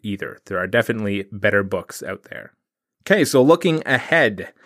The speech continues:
As I mentioned earlier in the episode, I'm currently reading The Prisoner of Azkaban and Ready Player One. I'm not gonna review those, but, uh, once Ready Player Two is released,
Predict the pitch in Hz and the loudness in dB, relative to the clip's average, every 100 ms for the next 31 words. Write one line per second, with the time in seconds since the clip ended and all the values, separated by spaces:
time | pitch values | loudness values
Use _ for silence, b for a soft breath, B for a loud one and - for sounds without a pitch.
0 | b 123 131 151 147 135 131 135 127 123 | b 0 0 0 -2 0 2 4 4 2
1 | 113 113 117 110 - 113 110 104 - 147 | 0 0 -2 -4 0 0 0 -4 -2 0
2 | 143 131 123 120 113 107 - 131 123 120 | 2 2 2 2 2 -2 0 0 2 2
3 | 117 104 107 110 - 110 110 107 104 98 | 2 2 2 0 -2 0 2 2 0 -2
4 | 104 104 - 101 98 98 101 123 131 _ | -2 -4 -4 -2 -2 -2 -2 -4 -6 _
5 | _ - 117 147 135 123 113 117 117 113 | _ -2 0 2 4 4 2 2 2 4
6 | 117 107 110 107 - - 101 98 98 117 | 2 0 0 0 0 0 2 2 0 -2
7 | - 117 110 107 107 101 - 175 170 117 | 0 0 0 0 -2 -2 0 2 4 4
8 | 113 107 104 - | 0 0 -2 -6